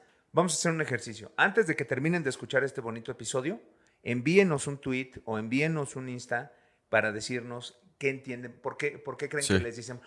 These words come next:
Speaker 1: No se esperen a escucharle que ya tengan la respuesta.
Speaker 2: Lo voy a decir en los próximos diez segundos, así que pónganle pausa en este instante.
Speaker 1: Contesten.
Speaker 2: Contesten y regrésense al Spotify, al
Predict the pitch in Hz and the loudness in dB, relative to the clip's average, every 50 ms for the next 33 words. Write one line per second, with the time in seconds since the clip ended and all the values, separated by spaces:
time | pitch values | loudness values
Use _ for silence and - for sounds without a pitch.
0 | - - - - 254 294 320 320 - - 190 180 175 165 165 - - - - 175 | -20 -8 2 6 6 6 6 8 10 10 10 10 10 4 2 2 0 2 4 4
1 | 165 160 165 - - 117 104 104 - 110 104 110 110 113 123 135 139 - - 196 | 4 4 2 0 0 -2 -2 -2 -2 -4 -4 0 2 4 4 4 2 0 2 0
2 | - 117 139 131 135 156 190 202 165 147 - 180 165 170 165 147 123 - - 147 | 4 6 10 12 12 12 12 12 12 12 12 8 6 6 6 4 4 4 4 4
3 | - 156 143 135 135 135 139 135 - 135 131 135 139 143 135 131 113 107 120 123 | 4 6 4 6 6 6 8 10 10 10 8 8 4 4 2 2 2 0 0 4
4 | - - 131 - - 139 135 139 135 127 110 - 131 131 127 - 131 120 123 120 | 8 8 8 10 10 8 8 8 8 6 8 10 10 10 10 8 4 2 0 0
5 | - 113 107 - - 143 156 151 - 196 220 - - - _ _ - - 131 113 | 0 0 2 6 8 8 8 8 8 6 6 6 2 -12 _ _ 2 2 4 6
6 | - 160 160 - - 202 254 285 - - 117 117 - 147 156 151 - 185 208 240 | 8 8 8 8 8 6 6 6 4 2 4 8 10 10 10 10 10 8 8 8
7 | 277 - - - - _ _ _ _ - 107 98 104 107 110 110 - - 110 104 | 6 0 -12 -20 -20 _ _ _ _ 2 4 6 8 8 8 8 6 6 4 2
8 | - 104 92 87 87 87 85 85 85 82 82 82 85 - - 110 107 - 120 - | 4 6 6 6 6 6 4 2 0 0 -2 -4 -6 -4 0 0 0 0 2 6
9 | - 117 127 135 120 92 92 95 95 92 92 95 95 92 | 10 12 12 12 12 10 8 6 4 4 2 2 0 0